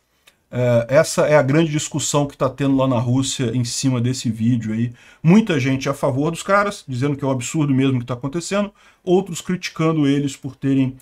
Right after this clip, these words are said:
é, por terem feito esse tipo de vídeo, e agora todo mundo sabe quem é cada pessoa. É, realmente é meio assustador isso, né? E é lógico, isso dificulta a tarefa russa de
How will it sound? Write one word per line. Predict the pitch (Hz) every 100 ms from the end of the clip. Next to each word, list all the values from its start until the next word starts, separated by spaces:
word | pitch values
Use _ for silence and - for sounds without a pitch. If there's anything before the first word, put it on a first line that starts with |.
| - _ -
é, | 117 120
por | 117 117
terem | 131 131 131
feito | - 127 120 131 113
esse | 120 117
tipo | - 120 139
de | 156
vídeo, | 139 175 170 170
e | 165 160
agora | 143 139 160 151
todo | 185 160
mundo | 170 147
sabe | - 151 147
quem | 139 135
é |
cada | 135 143 139
pessoa. | - 120 - 127 135 135 _ _ _ _ _ _
É, | 117 110
realmente | 117 135 127 117 117 123
é |
meio | 117 123 123
assustador | 123 - 123 - 120 113 110
isso, | 110 - 113
né? | 131 156 _ - - -
E | 233 277
é | -
lógico, | 170 175 180 -
isso | - 151
dificulta | 185 - 214 - 202 180 131 120
a | 135
tarefa | 151 135 120 120 - 113 98
russa | 107 165 196 -
de | 120